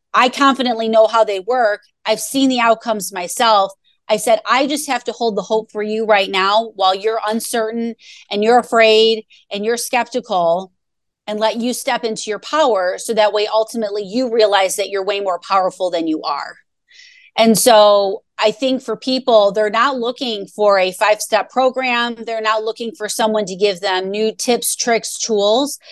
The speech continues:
I think they're really looking for a completely different way of interacting with other people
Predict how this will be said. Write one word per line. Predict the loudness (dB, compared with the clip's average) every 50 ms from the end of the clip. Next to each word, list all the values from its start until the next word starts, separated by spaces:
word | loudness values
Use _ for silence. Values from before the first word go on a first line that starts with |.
| -20 -20 -20 -20 _ _ _ 0
I | 0 2
think | 4 2 2 2
they're | 2 0 0
really | 2 2 2 2 2
looking | 2 0 0 0 -2 -2 0 0 -2 -2 -6
for | -4 0 0 2 2
a | 0 -2
completely | -6 -8 -8 -6 -6 -6 -4 -2 -2 -2
different | 0 -2 -2 -2 -6 -8 -8 0
way | 2 4 6 6 4
of | 2 0
interacting | -4 -6 -6 -2 -2 0 -2 -2 -4 -6 -10 -10 -10 -10
with | -10 -12 -6 _ -2
other | 0 0 -2 -4
people | -6 -6 -6 -6 -4 0 2 4 4 4 2 0 -2